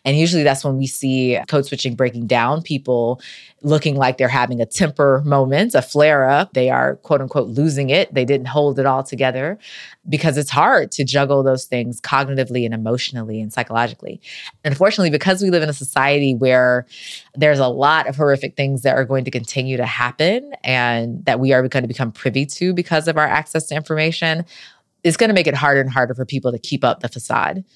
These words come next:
that they are okay and happy. And that's for everyone, not just people from marginalized groups, but especially for that group,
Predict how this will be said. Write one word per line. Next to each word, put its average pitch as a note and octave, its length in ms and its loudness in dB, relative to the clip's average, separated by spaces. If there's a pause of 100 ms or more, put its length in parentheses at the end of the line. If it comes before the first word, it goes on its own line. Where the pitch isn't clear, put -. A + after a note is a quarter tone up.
(240)
that B2 200 0
they B2+ 140 4
are A#2 200 4
okay A2+ 400 -2
and G#2 100 -4
happy. A2+ 300 -4
And A#2+ 80 -2
that's F#3+ 200 0
for C#3+ 160 0
everyone, C3+ 640 -2
not C#3 260 0
just - 460 -4
people B2 200 -4
from B2+ 140 -10
marginalized A#2+ 480 -4
groups, C3+ 260 -8
but B2+ 100 0
especially F#3+ 400 -2
for C3+ 140 -2
that C3+ 240 0
group, A#2+ 320 -6